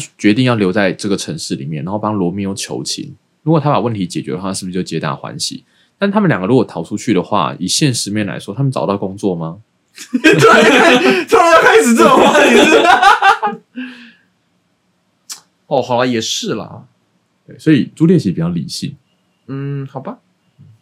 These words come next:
Speaker 2: 也是啦，不然还有什么房租啊、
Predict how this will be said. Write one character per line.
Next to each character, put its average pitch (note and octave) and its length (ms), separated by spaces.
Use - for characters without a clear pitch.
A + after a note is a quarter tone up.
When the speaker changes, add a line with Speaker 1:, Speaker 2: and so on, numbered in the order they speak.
Speaker 2:
也 C#3+ 100
是 A#3+ 200
啦， D3+ 140
不 - 80
然 F3+ 140
还 D#3+ 120
有 D3 180
什 C#3 140
么 G#2 480
房 B2+ 240
租 C#3 280
啊、 B2+ 840